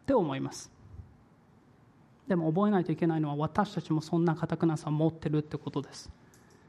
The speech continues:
私たちが神様を知る前、イエス様を信じ受け入れるその前、私たちも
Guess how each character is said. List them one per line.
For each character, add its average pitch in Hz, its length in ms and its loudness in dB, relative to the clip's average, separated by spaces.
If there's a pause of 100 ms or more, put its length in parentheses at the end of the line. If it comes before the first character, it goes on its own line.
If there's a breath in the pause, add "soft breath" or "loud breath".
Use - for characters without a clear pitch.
(720 soft breath)
私 170 300 6
た 202 100 2
ち - 140 2
が 175 100 6
神 196 220 8
様 165 180 4
を 156 60 2
知 175 160 -2
る 180 100 6
前、 160 400 4 (720)
イ 180 80 6
エ 202 80 8
ス 185 60 0
様 160 200 4
を 147 60 0
信 190 260 4
じ 151 120 0
受 151 120 0
け 196 100 4
入 180 40 4
れ 170 60 4
る 165 60 0
そ 180 120 2
の 175 120 4
前、 170 180 4
私 - 320 4
た 185 80 2
ち - 80 -2
も 160 100 0